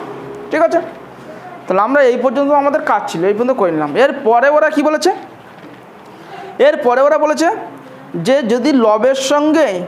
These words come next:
তিন যোগ করো ও হরের থেকে তিন বিয়োগ করো, তাহলে ভগ্নাংশটি এত এর সমান হবে, সাত বাই তিনের সমান হবে। তাহলে আমি শর্ত অনুসারে, সিম্পল অঙ্ক,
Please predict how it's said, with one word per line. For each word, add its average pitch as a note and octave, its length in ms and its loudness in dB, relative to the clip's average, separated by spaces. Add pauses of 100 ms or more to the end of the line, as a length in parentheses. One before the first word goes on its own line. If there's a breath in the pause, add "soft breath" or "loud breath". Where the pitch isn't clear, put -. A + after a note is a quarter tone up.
(180)
তিন C4 320 2
যোগ B3+ 240 0
করো D4 360 2
ও B3 140 4
হরের A#3+ 400 0
থেকে D4 180 0
তিন C#4+ 260 0
বিয়োগ D#4+ 200 -2
করো, D#4 140 0
তাহলে D4+ 200 2
ভগ্নাংশটি C4 560 0
এত C#4 260 2
এর B3+ 80 4
সমান F3 320 -2
হবে, D#3+ 100 0
সাত F#3+ 280 -2
বাই A#3+ 120 2
তিনের C4+ 180 -2
সমান B3 220 0
হবে। B3 100 0
তাহলে D#4 120 0
আমি D#4+ 80 0
শর্ত - 260 -2
অনুসারে, D4+ 260 0 (800)
সিম্পল C#4 360 -2
অঙ্ক, C4 300 -2